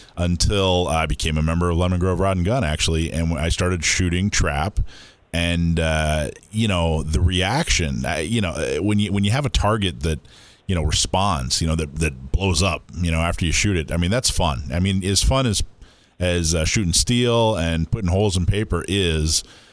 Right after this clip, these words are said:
uh, when you shoot your target and it explodes, that's fun, you know? And that's how I got hooked on, on shotgun. That's why we go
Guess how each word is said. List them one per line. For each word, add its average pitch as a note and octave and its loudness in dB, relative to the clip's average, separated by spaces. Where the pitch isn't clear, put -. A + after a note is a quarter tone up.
uh, D#2 0
when F2+ 2
you F#2+ 2
shoot C#3 0
your A2 0
target G2+ 0
and F2+ 0
it G2 0
explodes, F#2 0
that's F2 -2
fun, C2 -2
you E2 0
know? E2 0
And E2+ 0
that's G2 0
how G#2+ 2
I G2 2
got F2+ 0
hooked F#2+ -2
on, D2+ 0
on D2+ -2
shotgun. F#2 -2
That's F2+ 0
why G2 0
we F2 0
go F2 0